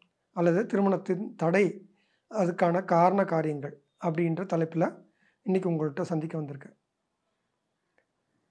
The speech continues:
முதல்ல திருமணம்னா என்னன்னு பார்த்துக்குவோம். இது வந்து இரண்டு தனிப்பட்ட மனிதர்களின் உறவு அப்படி இல்ல. இது இரு உடல் ஒரு மனம் அப்படின்னு ஆனாதான்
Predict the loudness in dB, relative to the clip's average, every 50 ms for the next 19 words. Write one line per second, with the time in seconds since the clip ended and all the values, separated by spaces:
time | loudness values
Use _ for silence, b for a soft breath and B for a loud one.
0 | _ _ _ _ _ _ 8 10 10 10 10 8 8 6 8 8 8 8 8 6
1 | 6 6 4 2 0 -2 -4 -4 -4 -6 -8 -8 -10 -14 -20 -20 _ _ _ _
2 | _ _ _ _ _ _ _ _ _ _ _ _ _ _ _ _ _ _ _ _
3 | -2 2 4 4 4 6 6 6 6 6 6 4 0 -4 -12 -20 -20 _ _ _
4 | 2 4 4 4 6 6 4 4 4 2 4 6 8 8 8 6 6 4 4 6
5 | 8 8 10 10 10 8 2 -4 -14 -20 _ _ _ _ _ _ _ _ _ _
6 | 0 2 4 6 8 8 8 6 6 4 2 2 2 0 -4 -8 -14 _ _ _
7 | _ _ _ _ -4 -2 2 4 4 4 2 0 -6 -10 -16 _ _ -6 -6 -4
8 | -2 0 0 0 0 0 0 2 2 0 0 -4 -14 _ _ _ _ _ _ _
9 | _ _ _ _ _ _ _ _ _ _ _ _ _ -4 -2 0 0 0 -2 -4
10 | -2 0 2 2 4 4 4 4 4 4 6 6 6 4 4 2 -2 -6 -14 -20
11 | _ _ _ _ _ -2 0 4 4 4 6 4 4 4 2 0 -2 -4 -12 -12
12 | -6 -4 -2 0 2 2 4 4 2 2 2 2 2 2 2 2 2 2 2 2
13 | 0